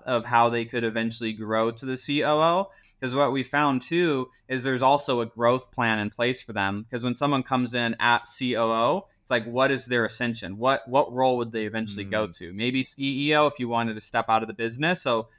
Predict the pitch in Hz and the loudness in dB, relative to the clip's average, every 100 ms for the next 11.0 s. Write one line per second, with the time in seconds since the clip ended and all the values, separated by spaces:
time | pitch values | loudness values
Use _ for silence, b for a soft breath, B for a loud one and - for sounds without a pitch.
0 | b 160 160 156 147 127 - 135 - 113 | b 6 6 6 0 -4 -4 -6 -6 -2
1 | 113 113 - 123 113 b - 131 139 - | 4 4 4 0 -4 b 4 6 6 4
2 | 135 131 127 123 110 104 113 113 113 113 | 0 0 0 4 4 2 -4 -2 0 0
3 | 113 b b 127 120 113 107 104 - 123 | -4 b b -2 2 2 0 -4 -8 -4
4 | 117 110 135 139 123 107 117 175 139 117 | -2 0 0 0 0 -2 0 2 2 2
5 | 113 123 131 - _ _ _ _ _ _ | 0 -2 -4 -6 _ _ _ _ _ _
6 | - 120 113 110 110 131 135 123 - 139 | -4 0 2 0 0 0 2 0 0 0
7 | 139 127 120 113 113 113 104 - - 113 | 0 -2 -2 -4 2 4 4 0 -8 -4
8 | 110 123 117 120 - 120 113 110 117 110 | -2 -2 -2 -2 -2 0 0 0 0 0
9 | 117 131 120 110 107 - 113 107 110 139 | 0 0 2 2 0 -2 -4 -2 -2 -2
10 | 139 - 120 120 120 113 107 - 120 107 | -4 2 2 4 0 -4 -6 -6 -4 -2